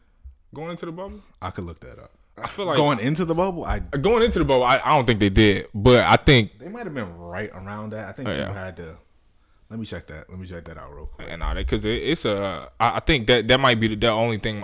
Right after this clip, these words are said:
Speaker 1: I, I would probably wouldn't like. I mean, but also, like, the, the ten teams. So let's say you got with the, in the East, I don't really wanna see Chicago play. You, you
Speaker 2: Whoa,
Speaker 1: know.
Speaker 2: Chicago. Hey, I got news for you, bro.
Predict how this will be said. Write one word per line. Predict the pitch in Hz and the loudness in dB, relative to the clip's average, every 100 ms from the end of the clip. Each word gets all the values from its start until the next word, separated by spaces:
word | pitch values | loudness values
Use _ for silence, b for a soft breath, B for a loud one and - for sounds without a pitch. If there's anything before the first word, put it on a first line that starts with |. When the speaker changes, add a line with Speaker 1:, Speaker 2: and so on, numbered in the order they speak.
| - - | -14 -6
Speaker 1:
I, | 92 85 | -2 2
I | |
would | 104 92 | 2 0
probably | - 107 101 | 2 4 4
wouldn't | 101 101 95 | 0 -2 2
like. | 101 98 | 2 2
I | |
mean, | 107 110 101 | 0 -2 2
but | 110 104 - b b b b b b | 4 2 -2 b b b b b b
also, | 147 175 170 | 0 2 4
like, | 143 139 110 | 4 4 2
the, | 120 104 - - | -2 -2 -4 -4
the | 107 | -4
ten | - 170 165 | 0 -2 -2
teams. | - 175 165 156 | -2 -2 0 -2
So | 151 | -2
let's | 156 - | -2 0
say | 156 | 0
you | 139 131 | 0 4
got | 120 107 - - B B B - | 6 6 2 -6 B B B -10
with | 104 107 | -8 -4
the, | 101 98 | -4 -6
in | 113 | -8
the | 113 113 | -8 -4
East, | 165 147 - - _ _ _ _ - - - | -2 -4 -8 -16 _ _ _ _ -20 -20 -20
I | 147 131 107 | -18 -14 -14
don't | 101 | -12
really | 101 101 | -12 -12
wanna | 101 98 | -12 -16
see | - 98 | -16 -16
Chicago | 95 - 101 98 98 | -16 -8 -6 -6 -10
play. | - 104 101 98 _ _ _ _ | -10 -10 -10 -12 _ _ _ _
You, | 107 | -20
you | 92 80 71 | -18 -18 -12
Speaker 2:
Whoa, | 107 120 131 | 0 4 4
Speaker 1:
know. | |
Speaker 2:
Chicago. | 101 120 147 127 95 _ _ | 0 -4 -4 -6 -10 _ _
Hey, | 95 87 | -12 -10
I | 104 | -10
got | 82 82 | -10 -12
news | 87 - | -12 -8
for | - | -2
you, | - | -2
bro. | 523 440 - - | -2 -12 -12 -4